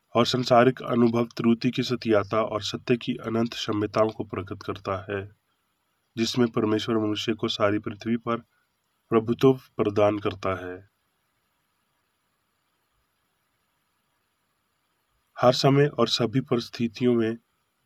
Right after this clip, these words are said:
अच्छाई के साथ बुराई को दूर करें। अपने आप को जानें और ईश्वर ज्ञान और बुराई पर विजय के अवसर की आपूर्ति करेगा। प्यार की कश्मकश में जकड़े मानवीय घृणा आप तक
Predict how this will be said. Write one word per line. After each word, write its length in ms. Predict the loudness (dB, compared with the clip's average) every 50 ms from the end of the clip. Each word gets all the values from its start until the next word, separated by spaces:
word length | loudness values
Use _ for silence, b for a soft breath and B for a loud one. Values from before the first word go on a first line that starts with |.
| _ _ _ _ -6
अच्छाई 360 | -4 -4 -2 2 4 4 4 4
के 140 | 4 0
साथ 200 | 2 2 2 0
बुराई 360 | 2 4 4 6 6 6 6 4
को 140 | 2 -2
दूर 240 | 0 0 0 0 0
करें। 380 | 0 -2 -2 -2 -4 -6 -10 -14 _ _ _ _ _ _ _ _ _ 4
अपने 240 | 4 4 6 6 6
आप 140 | 6 6
को 140 | 4 2 0
जानें 400 | 2 4 6 6 6 4 2 0 -2 _ _ _ 4
और 180 | 6 6 6 6 4
ईश्वर 360 | 2 2 2 4 4 4 4 2
ज्ञान 560 | 0 -10 -2 4 6 8 10 10 8 8 4
और 220 | 0 -2 0 0
बुराई 320 | 0 2 4 4 4 4 4
पर 220 | 4 2 2 2
विजय 320 | 2 2 0 4 4 4 4
के 140 | 4 2
अवसर 420 | -2 -2 -2 -4 -4 -4 -4 -4 -4
की 220 | -4 -4 -6 -4
आपूर्ति 540 | -2 -2 -2 -2 0 -2 -2 -2 -2 -4 -4
करेगा। 580 | 0 0 0 0 0 -2 -4 -6 -6 -8 -14 _ _ _ _ _ _ _ _ _ _ 2
प्यार 220 | 4 4 4 4
की 120 | 2 0 -2
कश्मकश 600 | 0 0 -2 -2 -2 -6 -4 -4 -4 -2 -2 -2
में 80 | -2
जकड़े 420 | 0 0 -2 -2 -2 -2 -2 -2 -4 -6 _ _ _ _ _ _ _ 0
मानवीय 400 | 2 4 4 4 4 4 2 2
घृणा 340 | 0 0 -4 -4 -2 -2 0
आप 400 | -2 -2 0 2 2 2 2 0 -2 -4
तक 100 | -4